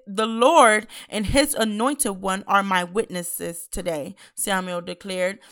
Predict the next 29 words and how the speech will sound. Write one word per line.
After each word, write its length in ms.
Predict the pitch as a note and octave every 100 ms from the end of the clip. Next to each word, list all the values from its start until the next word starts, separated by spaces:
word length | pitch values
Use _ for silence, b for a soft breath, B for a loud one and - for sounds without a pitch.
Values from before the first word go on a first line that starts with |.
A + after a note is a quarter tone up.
| B
"that 180 | G#3 A3+
my 200 | A3 G#3+
hands 380 | A3+ C4 C4 B3+ A3
are 180 | A3+
clean." 840 | A3 - A#3 A#3+ C4+ A3 F3 E3+ E3 B B -
"Yes, 380 | G#3 A#3+ A3
he 180 | - B3
is 140 | A3 G#3
a 60 | F#3+
witness," 460 | G3+ - F3 E3+
they 160 | - F3+
replied. 640 | E3+ F3 F3+ E3+ F3 F#3 B B -
So 280 | - G#3 G3+
what 220 | G#3 G#3
Samuel 560 | - B3 C4 B3 G#3+
is 220 | - F#3+ -
saying 520 | G#3+ G3+ F3+ F3 F#3
that, 340 | F3 E3+ -
well, 160 | F#3 F#3
first 320 | - B3+ B3+
of 100 | F#3
all, 200 | F3+ F3
if 100 | F3+
y'all 220 | F#3 F3+
go 180 | F3+ F3+
back 400 | F3+ F3+ F3+ _
to 200 | - F3
last 400 | E3+ F3 E3+ -
Wednesday, 640 | F#3 F3+ F3+ - D#3 F3